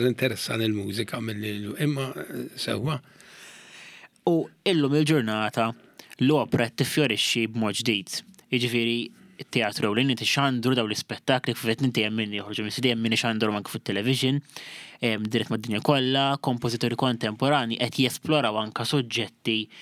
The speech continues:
Speaker 2: iktar innovattivi bħalma l-opra dak iż-żmien kienet titratta dwar suġġetti ta' dak iż-żmien, illum il-ġurnata l-kompożituri din jażlu illi jitrattaw suġġetti ta' dak iż-żmien.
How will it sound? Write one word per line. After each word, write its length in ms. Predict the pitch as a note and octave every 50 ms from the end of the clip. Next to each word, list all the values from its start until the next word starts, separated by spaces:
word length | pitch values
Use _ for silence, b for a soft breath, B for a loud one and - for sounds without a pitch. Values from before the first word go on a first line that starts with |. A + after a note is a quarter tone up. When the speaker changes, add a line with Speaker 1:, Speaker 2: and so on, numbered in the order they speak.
| B B B B B - B2+
Speaker 2:
iktar 360 | A#2 - - - A#2+ A#2 A#2
innovattivi 880 | A2 A2 A2+ G#2+ - C3 - - _ - G#2+ G#2+ G#2+ G#2+ G#2 A2 G#2 G#2+ - b b b b b _ -
bħalma 260 | - G#2+ G#2 G2+ G#2+
l-opra 240 | G#2+ G#2+ G2 - G2+
dak 140 | A2+ A#2 C3+
iż-żmien 320 | B2+ A2 A2 G2+ G2 G2
kienet 540 | - A2+ G#2 G#2 G2+ G2+ G2 F#2+ - - - - - - - _ _ _ _
titratta 420 | - A2+ - - G2 F#2 - - G2+ G#2+
dwar 160 | G2+ G2+ -
suġġetti 400 | - B2+ A2 - - - G#2+ -
ta' 100 | G2 F#2+
dak 100 | - - G#2+
iż-żmien, 260 | B2 E3 E3+ B2 A#2
illum 240 | B2 C3+ B2+ A2 G2+
il-ġurnata 540 | G2+ A#2 B2 A#2 G#2 F#2+ F#2+ G2 - A#2+ A#2
l-kompożituri 720 | A2 - G#2 F2+ E2+ A2+ A#2+ B2+ - G2 F#2 G2 A2 G#2+
din 140 | G2 F2+ F#2
jażlu 480 | G2+ G2+ F#2 F2+ F2+ G2 G2 G#2 G#2 G#2 - B B B B B B -
illi 300 | C3 A2 G2 G2 G#2+ G#2+
jitrattaw 560 | G#2+ - C3+ B2 A2+ - - G#2 F#2+ G2 G2 B B B B B B B B B B B B -
suġġetti 320 | - B2 A#2+ A2 G2+ A2 -
ta' 80 | - F#2 G#2+
dak 80 | G#2
iż-żmien. 320 | - B2 B2+ A#2 G2+ G2